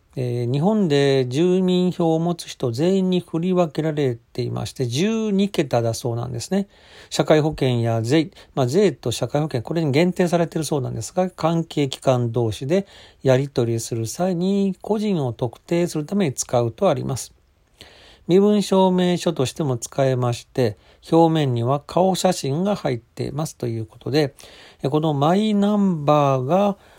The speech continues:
えー、えー、皆さんに、えー、こう振られまして、そしてその、えー、マイナンバーからカードができたということで、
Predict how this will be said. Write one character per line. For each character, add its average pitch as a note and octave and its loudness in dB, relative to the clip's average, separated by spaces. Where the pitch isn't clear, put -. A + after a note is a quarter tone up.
え A#2+ 0
ー、 C3+ -2
え - -2
ー、 - -2
皆 B2+ 0
さ A#2+ -2
ん A#2 -2
に、 F3+ 0
え B1+ -6
ー、 - -20
こ C3 -8
う - -
振 C#3 -2
ら B2+ 6
れ B2 2
ま A#2 -2
し G#2+ -8
て、 D3 -10
そ G3 -4
し G3+ -6
て F3 0
そ D#3 -4
の、 D3 0
え C3 -2
ー、 B2 0
マ C3 2
イ C#3 0
ナ C#3 0
ン B2+ 0
バ A2 -2
ー - -10
か - 0
ら G#3 4
カ E3 0
ー A#2+ 0
ド F3 -2
が F#3 0
で B2 -2
き - -12
た - -6
と A#2 -10
い - -10
う - -
こ B2+ -6
と D3+ -4
で、 F#3+ 0